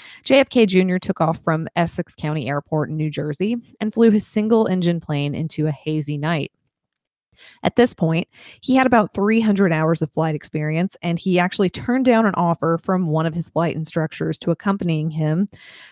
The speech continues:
saying he wanted to do it alone. And that's, you know, one of those butterfly effect moments where, you know, one little decision changes everything about the rest of your life. To reach his destination at Martha's Vineyard,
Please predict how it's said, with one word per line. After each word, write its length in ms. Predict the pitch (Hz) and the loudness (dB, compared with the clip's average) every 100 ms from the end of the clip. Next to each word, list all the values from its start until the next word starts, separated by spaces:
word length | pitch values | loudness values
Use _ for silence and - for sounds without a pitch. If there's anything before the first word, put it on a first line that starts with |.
| - | -8
saying 460 | - 185 170 170 | 0 2 2 0
he 180 | 170 185 | -2 0
wanted 340 | 165 160 160 160 | 2 2 -2 -2
to 100 | 165 | 0
do 140 | 151 | 2
it 40 | |
alone. 480 | 151 165 196 143 143 | 2 2 2 0 -2
And 180 | - 165 | -6 -4
that's, 360 | 160 165 - - _ | -4 -4 -10 -14 _
you 80 | 190 | -4
know, 240 | 160 151 - _ | 0 -2 -4 _
one 260 | - 170 175 | -2 0 2
of 80 | |
those 240 | 165 170 160 - _ | 4 4 2 -8 _
butterfly 440 | 190 175 156 160 | 4 6 4 0
effect 340 | 160 160 - | 0 -4 -4
moments 380 | 170 156 151 175 | -6 -6 -6 -6
where, 400 | - 156 151 151 - _ - | -4 -2 -2 -4 -8 _ -8
you 100 | 147 | -6
know, 80 | |
one 540 | 143 156 196 226 226 233 | -6 -4 0 2 2 0
little 180 | 233 226 | 0 0
decision 500 | 202 208 185 160 156 | 0 2 2 2 0
changes 600 | - 156 156 156 147 - - - - - _ _ | -2 -2 0 2 0 -2 -16 -20 -20 -20 _ _
everything 460 | 165 175 185 185 175 | 0 2 2 2 2
about 340 | 160 160 143 | 2 2 2
the 80 | 165 | 0
rest 300 | 160 156 - | 2 0 -2
of 80 | 147 | -4
your 100 | 151 | 0
life. 540 | 147 151 - 165 - - _ _ _ _ _ _ - | 0 0 -2 -4 -8 -20 _ _ _ _ _ _ -4
To 120 | 226 | 2
reach 240 | 233 233 | 4 4
his 160 | 233 - | 2 4
destination 600 | 165 160 160 156 160 170 | 2 2 -2 -2 -2 -2
at 80 | 165 | -2
Martha's 340 | 160 156 147 | -2 -2 -6
Vineyard, 400 | 151 139 147 175 | -6 -4 -4 -4